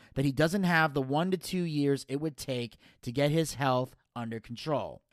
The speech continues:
However, there is a solution. Ron can get through this physical trial and thrive if he is able to raise the funds for a life-saving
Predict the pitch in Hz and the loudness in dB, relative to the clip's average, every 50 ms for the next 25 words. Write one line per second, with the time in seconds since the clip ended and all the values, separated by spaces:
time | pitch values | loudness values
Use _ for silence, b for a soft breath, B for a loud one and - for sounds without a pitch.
0 | _ _ _ - 135 127 143 175 214 185 156 139 127 123 127 131 - _ _ _ | _ _ _ -2 0 2 4 6 4 4 4 2 0 0 -2 -4 -8 _ _ _
1 | 123 120 123 123 120 110 120 - - 147 147 160 165 151 - - 101 71 - - | -4 -2 -2 -2 -2 -2 -4 -6 -6 -2 -2 -2 -2 -2 -4 -10 -14 -16 -20 -20
2 | _ _ _ _ 120 151 165 190 220 240 226 240 220 185 190 190 - - - - | _ _ _ _ 0 2 4 4 2 2 0 0 4 6 6 6 6 4 -2 -2
3 | 165 170 180 165 175 170 - - - 175 170 160 - 185 185 - - - 156 131 | 2 2 4 4 2 0 0 -2 -2 -2 -2 0 0 -2 -2 -2 -2 -2 -2 0
4 | 131 131 131 131 - 135 139 131 - - 139 143 139 131 117 110 107 110 107 - | 0 0 -2 -2 -2 -6 -8 -8 -8 -4 -2 0 2 2 2 0 0 -2 -6 -8
5 | b b b b 131 120 127 131 131 120 - - 165 180 208 202 - 196 170 160 | b b b b -8 -4 -2 -2 -2 -2 -2 -2 0 0 0 0 0 0 2 4
6 | 160 160 160 156 143 170 147 - - 143 127 123 120 120 123 - b b b - | 4 4 4 2 0 -4 -6 -4 -4 -2 -2 0 -2 -4 -6 -8 b b b -8
7 | - 123 120 120 120 123 131 139 147 160 170 180 170 - - - _ _ _ - | -4 -4 -2 -2 0 0 4 4 6 6 6 4 2 -4 -14 -20 _ _ _ -12
8 | - - 165 143 139 139 135 135 135 135 135 | -6 -2 0 0 0 0 0 -2 -4 -4 -6